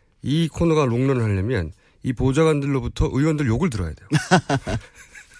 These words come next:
Speaker 2: 그럼 아마 보좌관들이 고용 불안에 시달리지 않을까요?
Speaker 1: 아, 여-, 옆방 의원들이라고
Speaker 2: 아하.
Speaker 1: 하면서 이런 의원도 있다.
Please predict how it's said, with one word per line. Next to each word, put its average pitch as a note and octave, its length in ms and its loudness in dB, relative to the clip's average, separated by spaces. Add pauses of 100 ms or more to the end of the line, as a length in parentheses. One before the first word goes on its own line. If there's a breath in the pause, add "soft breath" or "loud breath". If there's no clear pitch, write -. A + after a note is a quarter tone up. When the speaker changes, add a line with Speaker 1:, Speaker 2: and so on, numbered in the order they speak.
(380 loud breath)
Speaker 2:
그럼 D3 140 4
아마 C#3+ 180 6
보좌관들이 C#3+ 520 0 (880 loud breath)
고용 D#3 300 2
불안에 C#3 260 0
시달리지 C3 400 -2
않을까요? G#2+ 220 2 (100)
Speaker 1:
아, - 220 -8
여-, B2 60 4
옆방 F3 380 2
의원들이라고 G#2+ 960 -2 (160)
Speaker 2:
아하. G2+ 140 0
Speaker 1:
하면서 A#2 340 2
이런 E3+ 300 4
의원도 C#3 360 0
있다. D2 380 -10